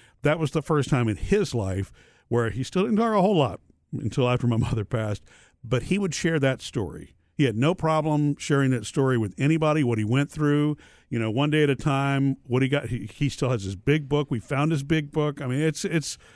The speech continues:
he went through a program, right? And it's, it, it's,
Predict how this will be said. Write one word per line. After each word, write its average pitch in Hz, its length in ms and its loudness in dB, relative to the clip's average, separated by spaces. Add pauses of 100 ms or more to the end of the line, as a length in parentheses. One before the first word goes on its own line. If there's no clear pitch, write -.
(1500)
he 160 300 -2
went 156 260 0
through 139 580 2 (1120)
a 131 120 0
program, 151 680 -4 (200)
right? 143 280 0 (320)
And 123 160 -2
it's, 127 200 -2
it, 143 320 0
it's, - 400 -2